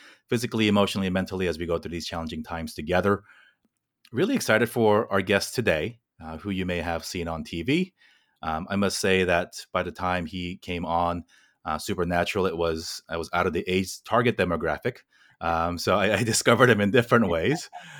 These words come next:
Um, but it's, it's interesting, I think, to get a, uh, a completely different perspective that we have not heard yet of somebody who has played numerous roles across a number of different T V shows and movies.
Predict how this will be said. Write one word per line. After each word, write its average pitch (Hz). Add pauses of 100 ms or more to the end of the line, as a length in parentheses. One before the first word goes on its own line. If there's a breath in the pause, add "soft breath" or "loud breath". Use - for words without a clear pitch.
(140 loud breath)
Um, 101 (520)
but 123
it's, 127
it's 127
interesting, 156
I 104
think, 110
to 120
get 104
a, 104
uh, 95
a 104 (300)
completely 139
different 120
perspective 101
that 87
we 92
have 98
not 87
heard 151
yet 78 (400 soft breath)
of 90
somebody 95
who 90 (380)
has 95
played 92
numerous 123
roles 82
across 82
a 82
number 95
of 85
different 80
T 82
V 80
shows 73
and 78
movies. 107